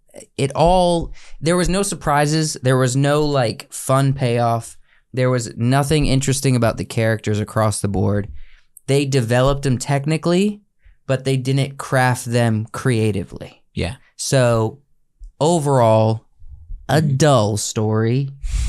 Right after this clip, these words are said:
Speaker 2: It
Speaker 1: That
Speaker 2: wa-, and it, it felt, it was, it's a long movie, too.
Speaker 1: It's a
Speaker 2: It feels
Speaker 1: long
Speaker 2: like
Speaker 1: movie to sit through dullness.
Speaker 2: Yeah.
Speaker 1: So
Speaker 2: Without enough going on.
Speaker 1: I rank the Eternals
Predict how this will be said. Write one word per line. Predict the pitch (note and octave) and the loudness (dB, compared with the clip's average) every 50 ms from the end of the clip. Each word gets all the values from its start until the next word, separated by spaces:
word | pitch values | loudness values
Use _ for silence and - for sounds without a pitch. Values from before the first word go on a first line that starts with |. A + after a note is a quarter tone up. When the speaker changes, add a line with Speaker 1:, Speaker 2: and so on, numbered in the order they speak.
| - - - - _ _ - | -2 -4 -6 -10 _ _ -4
Speaker 2:
It | B2 | 0
Speaker 1:
That | C3 B2+ - | 0 2 0
Speaker 2:
wa-, | - | 0
and | - - B2+ C3+ | 0 0 0 0
it, | C#3+ - | 0 0
it | - D#3 D3 | 0 -2 -2
felt, | C#3 - D#3 - | -2 -2 -2 -2
it | B2+ | -2
was, | B2+ A#2+ G2+ F2+ E2+ - | -2 -2 -4 -6 -6 -6
it's | - A2+ - | -6 -4 -2
a | - C3 | -2 -4
long | A2+ F2+ E2+ F#2+ F#2 F#2 F2+ F2+ | -4 -4 -4 -2 -2 -2 -4 -4
movie, | F2+ F2+ F2 - - - | -6 -8 -8 -8 -10 -10
too. | - - D3+ | -8 -6 -4
Speaker 1:
It's | C3+ - | -2 0
a | E3+ | 2
Speaker 2:
It | |
feels | D3+ D#3+ | 2 4
Speaker 1:
long | F3+ G3 G3 G3 | 4 4 4 2
Speaker 2:
like | F#3+ D#3 C#3+ | 2 2 2
Speaker 1:
movie | D3 D#3 D#3+ D#3 D#3 D3+ | 2 2 2 4 4 4
to | C3+ B2 | 2 2
sit | - - - - D3 C#3+ C#3 | 0 0 0 0 0 0 -2
through | - - - C3+ C3 A#2 | -2 -2 0 2 2 2
dullness. | G#2+ G2+ A2 G#2 A2 A2+ A2 G2+ G2 F2+ A2 - - - - | 0 0 0 2 2 0 0 -2 -4 -8 -10 -12 -12 -12 -8
Speaker 2:
Yeah. | - F2+ E2+ - - - - _ _ _ _ _ _ _ _ _ _ | -6 -6 -6 -6 -8 -12 -16 _ _ _ _ _ _ _ _ _ _
Speaker 1:
So | - - - D#3+ D3 C#3 C3+ C3 | -12 -8 -4 -2 0 2 2 2
Speaker 2:
Without | B2+ G#2+ G#2+ G#2+ G#2 | 2 2 0 0 0
enough | G2+ G2 G2 F#2 F#2 - - | -2 -2 -2 -4 -4 -6 -6
going | - F#2 F#2 F2 E2 F2 | -6 -6 -6 -6 -6 -6
on. | E2+ E2+ E2 D#2 - - - A#2 - - - - | -6 -8 -8 -8 -10 -12 -12 -12 -12 -10 -6 -2
Speaker 1:
I | - D#3+ F#3 | 0 2 2
rank | F3 E3+ E3 D#3 C#3+ C3+ | 4 4 2 2 0 -2
the | C3 B2+ C3 B2 | -2 0 0 0
Eternals | A#2 A2 - - A2+ A2 A2 G#2+ G#2+ G#2 G2+ G2+ G2+ - - - | -2 -2 -4 -4 -2 0 0 0 0 -2 -2 -4 -6 -8 -12 -14